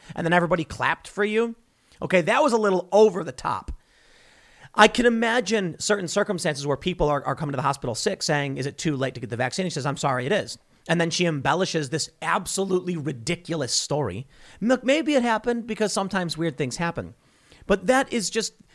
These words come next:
the over-the-top nonsense we don't need. That being said, there are many people I've seen where they're like, you see the tweets where they're saying things like, "Ain't nobody need that." And a week later, they're like, "Wow, I'm really <laughs> sick."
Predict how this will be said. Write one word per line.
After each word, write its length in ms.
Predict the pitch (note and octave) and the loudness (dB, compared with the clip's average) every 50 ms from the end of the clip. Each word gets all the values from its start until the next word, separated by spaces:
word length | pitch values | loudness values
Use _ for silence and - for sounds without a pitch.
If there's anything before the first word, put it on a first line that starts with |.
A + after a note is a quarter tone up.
| _ _ - | _ _ -6
the 140 | E3 F3 - - | -6 -4 0 6
over-the-top 560 | F#3+ G#3+ A#3 A3+ A3 F3+ E3+ - F3 D#3+ - | 8 8 8 8 6 2 0 2 2 2 2
nonsense 400 | D3 C#3+ C3+ B2+ - C#3 B2 - | 2 -2 -2 -2 -4 -6 -6 -4
we 80 | C#3 C3+ | -4 -2
don't 180 | B2+ A#2+ A2+ | -2 -2 -2
need. 200 | G#2+ G#2 F#2 - _ _ _ _ _ - | -4 -6 -8 -10 _ _ _ _ _ -2
That 280 | C#3+ G3 B3 A#3 - - | 2 4 4 4 4 2
being 260 | D#3+ F#3+ F3+ E3+ D#3+ | 2 2 2 2 0
said, 380 | - - B3+ G3+ C#3+ A#2 - - _ _ _ _ _ _ _ _ _ - | 2 2 4 4 4 2 -2 -10 _ _ _ _ _ _ _ _ _ -4
there 240 | - F3+ G#3 A3 - | 0 4 4 4 6
are 200 | - G#3 A3+ A3 | 6 4 4 4
many 300 | G#3 G3+ G3+ G#3 G3+ F#3+ | 2 0 0 0 -2 -4
people 400 | - - G3 F#3 - F3 E3 D#3+ | -4 -4 -4 -2 0 0 0 2
I've 200 | C#3+ D3+ C#3+ B2+ | 0 0 -2 -4
seen 340 | - - A3 G#3+ F#3+ E3 C#3+ | -4 -2 -2 0 0 0 0
where 160 | C#3+ D3 C#3+ | 0 0 0
they're 180 | C#3+ D3+ C3+ | 0 0 2
like, 400 | C3 C3 C#3+ C3+ C3 B2 - - _ _ _ _ _ _ _ | 2 2 2 0 0 -4 -8 -12 _ _ _ _ _ _ _
you 140 | - C#3 D#3 | -2 0 0
see 280 | C#3+ - - - F3 G#3 | 0 0 0 0 0 0
the 100 | G3 - | 0 0
tweets 460 | - - E3+ F3+ F#3 F3+ F3+ - - | -2 0 2 2 2 0 -2 -4 -2
where 120 | D#3+ D#3 | 0 0
they're 100 | D3 C#3 | 0 0
saying 360 | C3+ - E3 D#3+ D#3+ D#3+ D3 | -2 -2 -2 -2 -2 -2 -4
things 260 | - D3+ D3 C#3+ C3 C3+ | -2 -4 -4 -2 -2 -2
like, 180 | C#3 B2+ B2+ | -4 -2 -2
"Ain't 140 | D#3 E3 D#3 | -4 -4 -4
nobody 300 | D3+ E3 D#3+ D#3+ C#3+ C#3+ | -4 -4 -4 -4 -4 -4
need 240 | D3+ F3 E3 C#3+ B2+ | -4 -4 -2 -2 0
that." 280 | D#3 E3 E3+ D#3+ D#3+ | 2 2 2 0 0
And 280 | - C#3 C#3 B2+ C3+ D3 | -2 -4 -4 -4 -2 -2
a 180 | D3+ C3 - C#3 | -2 -2 0 0
week 160 | D3+ F3 F3 | 0 0 0
later, 200 | D#3 D#3 D3+ D#3 | 0 -2 0 0
they're 80 | C#3 | 0
like, 200 | C3 C3+ C3+ C3+ | 2 2 2 4
"Wow, 200 | - E3 D#3+ E3+ | 4 4 4 4
I'm 120 | D3 D#3+ E3 | 4 0 0
really 280 | E3 D3 C3+ - - | -2 -4 -2 -2 -2
<laughs> 0 | |
sick." 540 | F#3+ - - - A3+ - - - - - - | -2 0 0 0 0 -2 -4 -8 -18 -20 -20